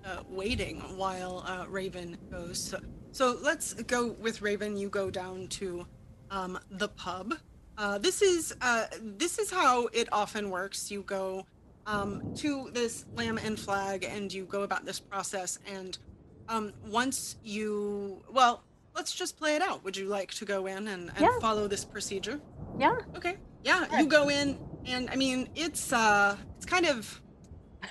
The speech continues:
Speaker 1: believe it was afternoonish last time. So, um, it's afternoon. There's a handful of people here. It's, it's not busy, busy, but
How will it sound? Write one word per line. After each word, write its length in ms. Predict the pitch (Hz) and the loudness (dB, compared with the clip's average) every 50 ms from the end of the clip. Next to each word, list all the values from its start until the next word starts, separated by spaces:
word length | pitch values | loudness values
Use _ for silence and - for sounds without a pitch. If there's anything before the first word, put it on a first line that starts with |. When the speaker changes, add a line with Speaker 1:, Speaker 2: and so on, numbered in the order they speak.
| - - - - - | -12 -12 -14 -10 -8
Speaker 1:
believe 200 | - 269 277 233 | -4 -2 0 0
it 40 | 233 | 0
was 140 | 220 202 - | 0 -2 0
afternoonish 840 | - 220 214 208 - 214 202 202 202 202 202 196 190 185 - - | 2 2 2 2 0 -2 0 0 0 0 0 -2 -2 -4 -4 -2
last 300 | 202 190 185 185 180 - | 0 0 0 -2 -4 -4
time. 260 | - 190 190 190 202 - - - - - - - - - - | -4 -4 -4 -6 -6 -8 -8 -8 -8 -10 -12 -12 -12 -10 -6
So, 460 | - - 269 247 240 233 233 226 - - | 2 6 8 8 8 8 6 4 2 2
um, 540 | 233 240 226 226 226 226 226 220 214 208 - - - - - - - - - - - - - - - - - - - | 2 2 4 4 4 2 2 0 -4 -6 -8 -12 -18 -20 -20 -20 -20 -20 -20 -20 -20 -20 -20 -20 -20 -20 -20 -12 -6
it's 160 | - 269 - | -4 -2 0
afternoon. 440 | 330 311 247 269 240 220 214 208 214 | 2 2 2 2 2 2 4 4 2
There's 200 | 254 339 381 392 | 2 2 2 0
a 120 | 554 539 349 | 0 0 0
handful 480 | 285 220 220 226 - - 233 233 226 226 | 0 0 0 -2 -2 -2 0 0 0 0
of 240 | - 214 - - - | -2 -6 -8 -8 -10
people 240 | 202 196 - 190 214 | -10 -8 -6 -6 -4
here. 200 | 202 214 233 311 | -4 -4 -6 -6
It's, 260 | 359 349 - - - - | -8 -10 -10 -10 -8 -6
it's 160 | 311 302 - | -6 -4 -2
not 220 | 339 330 262 - 208 | 0 0 0 0 0
busy, 240 | 240 240 208 220 220 | -2 0 0 -2 -2
busy, 300 | - 196 196 196 262 330 | -2 -2 -2 -2 -4 -8
but 140 | - 415 | -8 -12